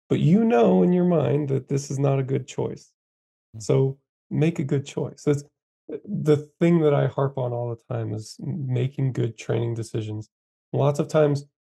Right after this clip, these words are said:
Speaker 1: better information helps us to make good training decisions, but it's ultimately, it's up to the decision maker to make it,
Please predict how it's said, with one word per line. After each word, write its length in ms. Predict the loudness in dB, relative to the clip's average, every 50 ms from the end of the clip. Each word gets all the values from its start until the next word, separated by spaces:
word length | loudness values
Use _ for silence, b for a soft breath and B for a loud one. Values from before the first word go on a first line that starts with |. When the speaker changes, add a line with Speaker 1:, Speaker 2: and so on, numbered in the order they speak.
| _ _ -12
Speaker 1:
better 480 | -12 -8 -4 0 2 2 4 4 4 4
information 720 | 4 2 0 -2 -2 -2 -2 -4 -4 -4 -6 -6 -4 -4
helps 280 | -4 -4 -4 -4 -6 -6
us 220 | -6 -6 -8 -8
to 100 | -10 -6
make 180 | -6 -6 -6 -6
good 180 | -8 -8 -8
training 280 | -6 -6 -4 -4 -4 -4
decisions, 560 | -4 -6 -6 -4 -4 -4 -2 -4 -4 -6 -8 _ _ _ _ _ _ _ _ _ -2
but 100 | -2 -2
it's 180 | -2 -2 0
ultimately, 800 | 0 0 0 0 0 0 0 2 2 0 0 0 0 -2 -6 _ _ _ _ _ _ _ _ _ _ _ _ _ -8
it's 180 | -8 -6 -4 -4
up 160 | -4 -4 -6
to 100 | -10 -10
the 100 | -8 -8
decision 600 | -6 -6 -8 -6 -2 -2 0 0 0 -2 -2 -2 0
maker 520 | 2 2 0 0 -2 -8 -8 -10 -12 -16 _ _ _ _ _ _ _ _ _
to 100 | -8 -6
make 300 | -4 -2 -4 -4 -6 -8
it, 80 | -16